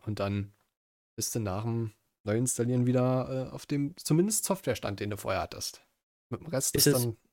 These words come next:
Speaker 1: egal.
Speaker 2: bei A P T nicht auch so ähnlich? Bei dem Debian oder Ubuntu? Oder gibt es dann noch mal Vorteile?
Speaker 1: Na, wie gesagt, übers, übers Arch User Repository hat es ja
Speaker 2: Ach
Speaker 1: teilweise
Speaker 2: so, ja.
Speaker 1: Sachen drin,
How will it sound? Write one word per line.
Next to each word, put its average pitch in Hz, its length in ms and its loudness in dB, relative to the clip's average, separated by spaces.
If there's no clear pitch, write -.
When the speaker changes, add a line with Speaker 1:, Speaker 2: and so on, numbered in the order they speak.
Speaker 1:
egal. - 360 -8
Speaker 2:
bei - 200 -2
A 117 160 0
P - 180 -4
T 117 240 6
nicht 98 220 4
auch - 180 8
so - 160 8
ähnlich? 220 460 6
Bei 151 320 8
dem 127 240 6
Debian 165 320 10
oder 156 180 8
Ubuntu? 160 500 10
Oder 135 380 12
gibt - 320 8
es 131 140 10
dann 127 140 12
noch 120 100 8
mal 117 420 8
Vorteile? 104 720 8
Speaker 1:
Na, 113 100 2
wie 143 60 0
gesagt, 160 320 -2
übers, 120 500 0
übers 120 320 -6
Arch 123 240 -4
User 151 200 -2
Repository 143 560 -4
hat 117 140 -6
es - 140 -4
ja 135 80 -2
Speaker 2:
Ach 120 80 -6
Speaker 1:
teilweise 127 280 2
Speaker 2:
so, 117 180 6
ja. - 80 2
Speaker 1:
Sachen 120 160 -2
drin, 98 320 -4